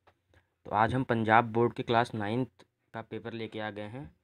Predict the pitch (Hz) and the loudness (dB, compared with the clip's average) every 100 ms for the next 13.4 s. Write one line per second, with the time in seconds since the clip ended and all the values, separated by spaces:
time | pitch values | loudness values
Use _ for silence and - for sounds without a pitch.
0 | _ _ _ - 107 117 113 127 143 117 | _ _ _ -4 0 0 0 -2 0 2
1 | 113 113 113 110 107 - 107 107 104 120 | 4 4 4 2 2 0 -4 0 2 2
2 | 113 104 104 131 180 _ _ _ _ _ | 2 0 0 -2 -6 _ _ _ _ _
3 | _ _ _ - 101 104 110 113 113 - | _ _ _ -12 -10 -8 -2 0 -2 -10
4 | - _ - 104 107 - 117 107 107 110 | -20 _ -14 -2 0 2 0 0 0 0
5 | 117 151 - _ _ _ _ _ _ _ | 0 -2 -6 _ _ _ _ _ _ _
6 | - 117 113 113 107 110 110 107 104 101 | -4 0 2 4 2 2 2 0 0 0
7 | 95 92 107 139 _ _ _ 104 107 117 | -2 -2 -4 -10 _ _ _ -6 -2 0
8 | 131 110 120 120 113 117 - 117 - - | 0 0 0 0 -4 -6 -8 -10 -14 -12
9 | 127 123 117 113 104 135 165 _ _ _ | -10 -10 -6 -4 -2 -4 -8 _ _ _
10 | _ _ _ _ _ _ _ _ _ _ | _ _ _ _ _ _ _ _ _ _
11 | _ _ - 117 117 117 110 113 113 - | _ _ -4 -2 2 0 2 -2 -2 -4
12 | 113 110 - 104 107 104 110 107 104 107 | -2 -2 0 -2 0 -2 0 0 0 -2
13 | 135 131 127 | 0 0 -2